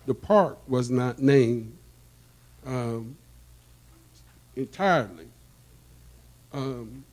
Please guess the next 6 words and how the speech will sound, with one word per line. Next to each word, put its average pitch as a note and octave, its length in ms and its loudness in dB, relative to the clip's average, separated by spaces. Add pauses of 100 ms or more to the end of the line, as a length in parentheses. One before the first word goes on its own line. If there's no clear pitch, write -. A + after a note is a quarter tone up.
(160)
consists C#3 580 -2
of, B2+ 360 -4 (680)
you D3 100 -2
know, C3 400 0 (380)
family. A2+ 520 -2 (1200)
And C3 500 -6